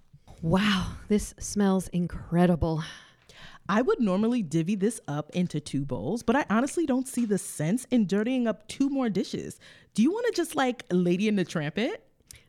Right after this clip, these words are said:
Speaker 1: That is both economical and endearing. Let's dig in.
Speaker 2: Oh, wait. I was going to ask, do you have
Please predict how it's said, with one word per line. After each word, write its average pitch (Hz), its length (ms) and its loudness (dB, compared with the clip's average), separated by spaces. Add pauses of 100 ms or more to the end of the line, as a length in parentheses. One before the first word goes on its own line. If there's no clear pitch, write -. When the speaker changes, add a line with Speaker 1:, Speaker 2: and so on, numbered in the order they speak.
(260)
Speaker 1:
That 180 220 2
is 165 140 -4
both 202 260 4 (120)
economical 226 840 2
and 202 400 4
endearing. 156 800 2 (200)
Let's 202 440 4
dig 165 200 4
in. 156 360 2 (460)
Speaker 2:
Oh, 381 120 6
wait. 311 280 0 (560)
I 220 100 6
was 247 120 4
going 294 220 2
to - 200 -4
ask, 160 380 -6
do 190 100 0
you 285 100 2
have 508 280 -10